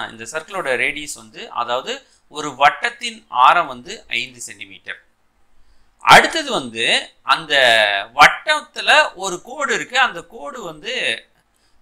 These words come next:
பாஞ்சு டிகிரியை ஏற்படுத்துது. So, இந்த கோடு ஏற்படுத்தக்கூடிய கோணம் வந்து பதினஞ்சு டிகிரி.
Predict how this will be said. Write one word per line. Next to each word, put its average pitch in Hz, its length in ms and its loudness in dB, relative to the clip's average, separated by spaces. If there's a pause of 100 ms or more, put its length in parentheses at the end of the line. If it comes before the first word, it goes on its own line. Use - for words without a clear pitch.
பாஞ்சு 196 400 2
டிகிரியை 151 400 -6
ஏற்படுத்துது. 104 480 -10 (2500)
So, - 300 -12
இந்த 120 220 -6
கோடு 180 560 -6
ஏற்படுத்தக்கூடிய 127 1000 -16
கோணம் 156 360 -10
வந்து 135 400 -20 (1300)
பதினஞ்சு 123 680 -12
டிகிரி. 107 320 -16